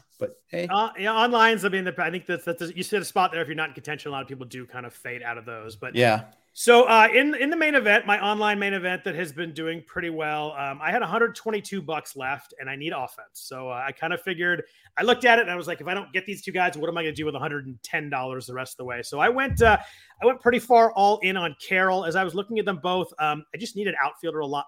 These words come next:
Speaker 2: more than I needed a middle infielder. I think I like Henderson a little more because I think the playing time will definitely be there. I think Carroll's going to sit some games, um, now and then. They've said he's gonna play a lot, but not every day. He's just played a lot already this year.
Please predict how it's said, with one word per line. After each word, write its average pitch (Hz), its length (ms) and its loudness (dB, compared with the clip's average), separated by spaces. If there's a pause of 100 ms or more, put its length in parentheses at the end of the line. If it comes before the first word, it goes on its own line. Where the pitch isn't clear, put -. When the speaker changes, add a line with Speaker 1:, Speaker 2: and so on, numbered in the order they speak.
Speaker 2:
more 135 160 -10
than 139 100 -8
I 135 40 -8
needed 139 220 -6
a 131 40 -10
middle 131 220 -10
infielder. 131 360 -8
I 135 80 -2
think 185 160 -4
I 170 60 4
like 156 260 0
Henderson 165 360 -6
a 156 40 -6
little 151 120 -6
more 151 120 -6
because 143 220 -10
I 139 80 -10
think 165 100 -14
the 143 60 -16
playing 151 300 -10
time 135 200 -8
will 113 140 -16 (100)
definitely 156 240 -2
be 156 60 -2
there. 151 100 0
I 156 40 -4
think 165 140 -8 (360)
Carroll's 170 300 0
going 151 160 -2
to 135 60 -4
sit 147 220 -10
some 147 160 -10
games, 147 440 -2
um, 139 260 -6
now 139 180 -4
and 131 100 -8
then. 131 140 -4
They've 135 100 -6
said 143 260 -4
he's 127 180 -8
gonna 139 140 -6
play 143 180 -4
a 123 80 -4
lot, 123 320 -4
but 127 100 -10
not 127 160 -2
every 127 160 -6
day. 131 200 -2
He's 127 100 -4
just 147 160 -14
played 151 180 -4
a 113 60 -10
lot 117 180 -6
already 127 220 -6
this 123 180 -10
year. 123 200 -4